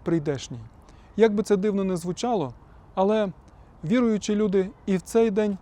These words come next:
так само як і першого січня, можуть привітати один одного із Новим роком. Нехай Боже благословення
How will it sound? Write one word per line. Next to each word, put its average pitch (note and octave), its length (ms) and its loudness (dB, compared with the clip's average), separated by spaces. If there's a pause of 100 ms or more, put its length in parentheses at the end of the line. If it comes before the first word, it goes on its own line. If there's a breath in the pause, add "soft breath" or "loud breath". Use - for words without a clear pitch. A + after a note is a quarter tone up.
так - 160 -6
само F3+ 240 -2
як E3 180 -4
і D3+ 60 -2
першого G#3 460 0
січня, F#3+ 440 -6 (340 loud breath)
можуть A3+ 320 0
привітати F#3 480 0
один D#3+ 320 -4
одного F3+ 420 -2 (340)
із D3 140 -4
Новим D#3 300 -2
роком. B2+ 360 -8 (400 soft breath)
Нехай G3+ 280 2
Боже A3 300 0
благословення G3 840 0